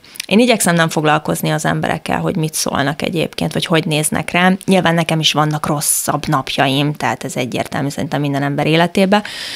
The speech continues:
amikor azért igen zavar, hogyha nagyon megbámulnak. És úgy voltam vele, hogy jó, hát nézték eddig is, bámulták, akkor most már legyen rajta mit bámulni, akkor tetováltassam, akkor kitetováltatom.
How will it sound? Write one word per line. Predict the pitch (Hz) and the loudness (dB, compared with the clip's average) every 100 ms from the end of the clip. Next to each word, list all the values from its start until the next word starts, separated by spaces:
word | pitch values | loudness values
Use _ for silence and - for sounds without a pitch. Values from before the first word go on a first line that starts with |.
| - - | -12 0
amikor | 196 202 202 | 4 6 6
azért | 190 185 180 | 6 4 2
igen | 160 160 | 2 2
zavar, | 156 156 147 | 2 2 0
hogyha | 151 - | 0 -4
nagyon | 151 135 131 | -2 -2 -2
megbámulnak. | 127 - - 107 139 135 90 92 - - - - - - - - | -2 -2 0 0 0 -2 0 -2 -4 -12 -14 -14 -14 -16 -12 0
És | 190 190 - | 4 6 6
úgy | 233 | 4
voltam | 175 170 165 165 | 4 2 2 2
vele, | 185 175 | 2 2
hogy | 170 180 170 - - - - - | 2 2 0 -4 -10 -18 -20 -2
jó, | 240 233 | 2 4
hát | 180 - | 2 4
nézték | 220 196 - 170 - | 4 4 2 -2 2
eddig | 226 196 185 | 4 4 2
is, | 156 | 0
bámulták, | 202 214 240 240 247 240 | 2 4 4 2 2 0
akkor | 247 262 | 0 0
most | 262 | 2
már | 285 | 4
legyen | 302 262 196 | 4 6 6
rajta | 185 175 175 | 4 4 2
mit | 175 | 0
bámulni, | 151 175 196 202 185 | 0 2 4 4 2
akkor | 185 175 185 | 0 0 -2
tetováltassam, | 202 196 151 139 151 147 - - 151 151 - | 0 0 0 0 -2 -2 -2 -4 -6 -8 -8
akkor | 196 185 | -6 -4
kitetováltatom. | 160 - - 147 143 147 - 165 - 160 | -6 -10 -8 -4 -4 -4 -6 -8 -6 -6